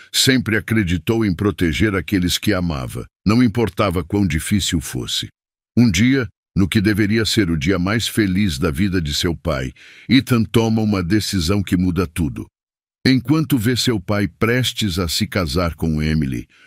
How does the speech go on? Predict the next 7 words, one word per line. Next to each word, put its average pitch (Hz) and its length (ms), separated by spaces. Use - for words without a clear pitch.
uma 123 160
mulher 120 300
que 113 100
está 107 240
escondendo 92 640
segredos 85 680
sombrios, 95 800